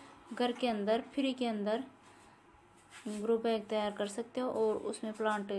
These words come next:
ग्रो कर सकते हो। ये देखिए, मैंने लिया है ये कट्टा,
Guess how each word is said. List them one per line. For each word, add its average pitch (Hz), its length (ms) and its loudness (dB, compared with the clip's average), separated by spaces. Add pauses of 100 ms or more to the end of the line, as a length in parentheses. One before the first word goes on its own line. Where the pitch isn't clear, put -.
(140)
ग्रो 208 180 0
कर 208 160 -4
सकते 202 360 -6
हो। 196 140 -2 (680)
ये 226 100 -2
देखिए, 226 320 2
मैंने 240 280 2
लिया 226 200 4
है 233 100 4
ये 233 260 4
कट्टा, 240 440 0